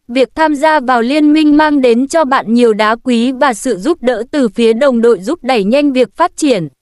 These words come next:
Sử dụng trinh sát có hiệu quả, bản đồ trong Rise of Kingdom luôn chìm trong sương mù, do đó hãy tận dụng cả trinh sát của bạn và trinh sát của kẻ thù để dọn dẹp sương mù trước khi khởi động trận chiến nhé.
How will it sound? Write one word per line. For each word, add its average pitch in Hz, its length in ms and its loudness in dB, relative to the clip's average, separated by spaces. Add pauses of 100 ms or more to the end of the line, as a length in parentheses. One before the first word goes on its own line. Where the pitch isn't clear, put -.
(580)
Sử 233 300 0
dụng 214 280 -4
trinh 330 220 0
sát 381 300 -4
có 269 140 0
hiệu 302 240 -2
quả, 208 440 -2
bản 220 280 -2
đồ 247 180 2
trong 311 220 -2
Rise 294 260 0
of 269 180 0 (140)
Kingdom 277 400 0
luôn 285 280 0
chìm 254 300 2
trong 311 200 -2
sương 302 300 0
mù, 226 320 2 (200)
do 294 220 0
đó 247 220 0
hãy 262 260 -4
tận 233 200 -2
dụng 202 240 -2
cả 214 260 -2
trinh 311 180 -2
sát 370 300 -4
của 254 120 0
bạn 202 360 -4
và 226 200 -2
trinh 302 240 -4
sát - 280 -2
của 240 220 0
kẻ 220 180 0
thù 226 340 0
để 202 220 0
dọn 202 260 -2
dẹp 220 240 -4
sương 311 320 0
mù 254 180 4
trước 320 280 -4
khi 311 220 0
khởi 240 220 0
động 190 240 0
trận 202 240 -4
chiến 233 240 0
nhé. 240 360 0